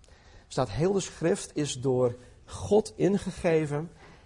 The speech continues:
en is nuttig om daarmee te onderwijzen, te weerleggen, te verbeteren en op te voeden in de rechtvaardigheid, opdat de mens die God toebehoort volmaakt, oftewel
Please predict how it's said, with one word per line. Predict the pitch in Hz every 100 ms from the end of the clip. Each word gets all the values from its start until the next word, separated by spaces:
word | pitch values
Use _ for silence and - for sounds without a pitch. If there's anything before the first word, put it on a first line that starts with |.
| -
en | 131 131
is | 113
nuttig | 127 156 180 185 -
om | 147
daarmee | 143 143 135 127
te | 131 -
onderwijzen, | 139 127 107 101 110 139 160 214 - - - - _ - - - -
te | -
weerleggen, | 123 117 104 165 - 202 208 - _ -
te | 127
verbeteren | - 110 131 151 156 170 185 - - - -
en | 151 -
op | 185 -
te | 170
voeden | - 147 135
in | 127
de | 123
rechtvaardigheid, | 120 - 156 165 - 127 120 - - - - - - -
opdat | 190 - 143 135
de |
mens | 117 135 180 202
die | 156
God | - 113 -
toebehoort | 185 180 139 135 131
volmaakt, | - 123 117 123 151 151
oftewel | 113 - 123 120